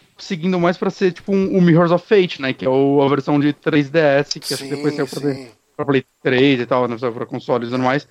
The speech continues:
Speaker 1: Que é horroroso esse jogo.
Speaker 2: É um jogo feio demais,
Speaker 1: Eu,
Speaker 2: né?
Speaker 1: eu
Speaker 2: Muito
Speaker 1: não
Speaker 2: ruim,
Speaker 1: consegui
Speaker 2: muito ruim.
Speaker 1: terminar a demo dele,
Speaker 2: A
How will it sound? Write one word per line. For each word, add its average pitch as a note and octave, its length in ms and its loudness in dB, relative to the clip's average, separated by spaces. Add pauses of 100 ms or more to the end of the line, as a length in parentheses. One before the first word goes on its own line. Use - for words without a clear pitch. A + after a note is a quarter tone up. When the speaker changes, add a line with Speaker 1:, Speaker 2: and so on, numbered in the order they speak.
(400)
Speaker 1:
Que F#3+ 140 2
é E3+ 120 2 (100)
horroroso E3+ 600 2
esse A#2 180 -16
jogo. B2 220 -8
Speaker 2:
É - 40 -10
um D3+ 80 -10
jogo C#3+ 280 -10
feio D3+ 420 -14
demais, C#3+ 300 -6
Speaker 1:
Eu, - 20 -2
Speaker 2:
né? D3 60 -10
Speaker 1:
eu F3 120 2
Speaker 2:
Muito G3 160 6
Speaker 1:
não A3+ 140 6
Speaker 2:
ruim, - 20 0
Speaker 1:
consegui A#3+ 340 -4
Speaker 2:
muito - 40 -12
ruim. C4 160 2
Speaker 1:
terminar A#3+ 480 2
a D4 60 -4 (140)
demo E3 400 0
dele, A#2 220 -4
Speaker 2:
A G3+ 40 0